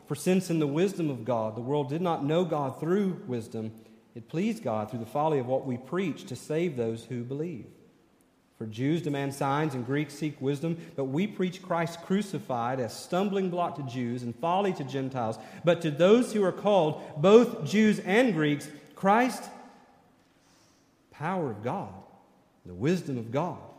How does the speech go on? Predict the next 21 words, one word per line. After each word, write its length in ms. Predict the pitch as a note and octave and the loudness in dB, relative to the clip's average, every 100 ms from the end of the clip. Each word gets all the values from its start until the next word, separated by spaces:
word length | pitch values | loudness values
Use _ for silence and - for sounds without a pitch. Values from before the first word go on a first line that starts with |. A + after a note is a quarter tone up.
| - _ _ _ _ _ _ _ _ _ _ _ _ _ _ _ _ | -20 _ _ _ _ _ _ _ _ _ _ _ _ _ _ _ _
For 80 | - | -10
the 80 | A2+ | -10
foolishness 600 | - E3+ F3 - C3+ - | -6 -4 -4 -6 -10 -10
of 120 | A2 | -8
God 240 | C3 C3 | -6 -6
is 60 | G2+ | -6
wiser 440 | G#2+ A#2 B2 A#2+ | -6 -6 -4 -6
than 220 | G#2 G2+ A2 | -8 -8 -6
men, 180 | B2 | -6
and 60 | G#2 | -6
the 60 | G#2 | -6
weakness 340 | C3 B2 - | -6 -6 -10
of 100 | G#2 | -8
God 160 | G#2+ G2+ | -6 -6
is 80 | |
stronger 500 | - - A#2 A#2 G2+ F2+ | -10 -12 -8 -6 -6 -10
than 140 | F2+ | -8
men." 140 | F#2 F#2 | -8 -8
Did 200 | G#2 C3+ | -8 -4
you 60 | |
miss 520 | B2+ C#3+ F#3 G3 - | -2 0 -2 -4 -10